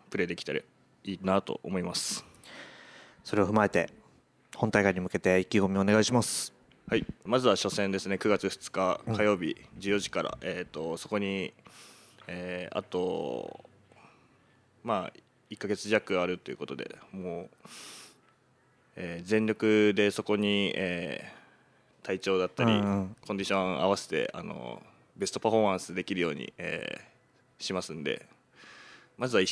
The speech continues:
Speaker 1: 勝、そしてまた、スバルだったり、トーガスっていうのは、えーと、スバルは都市対抗予選でも負けてますし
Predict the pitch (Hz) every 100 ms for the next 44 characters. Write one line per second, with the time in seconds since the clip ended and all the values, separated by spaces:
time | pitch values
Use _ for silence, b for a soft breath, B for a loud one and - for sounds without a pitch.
0 | - 98 87 - _ _ _ - 98 -
1 | 95 95 98 92 90 - - b b b
2 | _ - 98 90 85 - 80 101 92 95
3 | - - 85 50 - - 90 87 85 82
4 | - 90 85 - - _ _ _ b b
5 | b b b b _ - 113 90 82 95
6 | 104 98 101 98 92 87 90 - 95 92
7 | - -